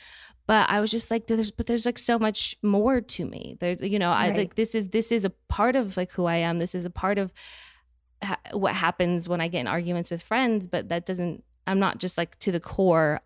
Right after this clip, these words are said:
Speaker 1: a mean, awful person. And
Speaker 2: That's not, like, a hundred percent of the pie. Like, that's, like, a s-, like, and
Speaker 1: Yeah.
Speaker 2: even the fact that you're admitting this, 'cause a lot of, like, a true bully, a true piece of shit, okay, a true villain, they can't a-, acknowledge any wrongdoing. So Katie's saying, "Yeah,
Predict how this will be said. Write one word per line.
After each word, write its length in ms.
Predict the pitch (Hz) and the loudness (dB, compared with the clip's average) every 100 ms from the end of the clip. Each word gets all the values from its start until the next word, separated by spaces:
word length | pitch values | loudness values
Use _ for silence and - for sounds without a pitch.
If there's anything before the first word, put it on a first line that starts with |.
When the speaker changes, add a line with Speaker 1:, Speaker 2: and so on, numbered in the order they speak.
| - | 0
Speaker 1:
a 60 | |
mean, 280 | 175 170 170 | 2 4 2
awful 220 | 156 165 - | 0 -2 -2
person. 520 | - 277 - 156 156 - | -2 -2 -2 -4 -6 -4
And 280 | 175 175 175 | -2 0 0
Speaker 2:
That's 160 | 330 403 | -2 -4
not, 100 | 381 | -4
like, 140 | 330 | 0
a 100 | 269 | 0
hundred 320 | 220 294 277 | 2 -2 -2
percent 340 | 285 - 247 233 | -2 0 0 0
of 60 | |
the 80 | 196 | -2
pie. 260 | - 302 226 | 0 0 0
Like, 120 | 196 | 0
that's, 200 | 311 320 | -2 -2
like, 120 | 349 285 | -2 -4
a 20 | |
s-, 100 | - | -4
like, 120 | 302 233 - | -4 -6 -4
and 80 | 311 | 0
Speaker 1:
Yeah. 120 | 381 | 2
Speaker 2:
even 100 | 480 | 4
the 80 | 466 | 2
fact 260 | 220 330 339 | 2 2 0
that 80 | 285 | 0
you're 140 | 285 | 2
admitting 340 | 240 269 349 226 | 4 4 2 -2
this, 140 | 180 | -4
'cause 120 | 285 | -4
a 60 | 240 | -2
lot 240 | 262 427 | 2 0
of, 80 | 392 _ _ _ - | -2 _ _ _ 0
like, 160 | 277 285 | 2 4
a 60 | |
true 280 | - - 494 226 | 4 6 8 8
bully, 400 | 277 302 359 - | 6 6 2 0
a 80 | 247 | -4
true 600 | - - 339 415 415 - _ _ | -4 0 6 6 6 2 _ _
piece 200 | 320 311 | 2 4
of 120 | 269 | 2
shit, 400 | - 247 302 - - | 2 4 4 2 -6
okay, 360 | 247 277 320 403 | 2 4 4 2
a 80 | - | 0
true 240 | - 381 349 | 4 4 6
villain, 400 | 196 208 370 403 _ _ - | 6 4 2 -2 _ _ 0
they 120 | 381 | 0
can't 340 | - 453 508 - | 2 0 0 -2
a-, 260 | 349 262 - | -8 -4 -4
acknowledge 420 | 240 311 302 220 - - | 0 2 2 0 -4 -2
any 320 | 370 381 330 | 0 2 4
wrongdoing. 580 | 233 202 190 185 160 170 | 6 6 6 2 0 0
So 220 | 359 339 - - _ | 4 4 4 -6 _
Katie's 280 | 403 453 571 | 4 6 6
saying, 240 | 494 453 | 4 4
"Yeah, 280 | 349 440 277 | 6 6 4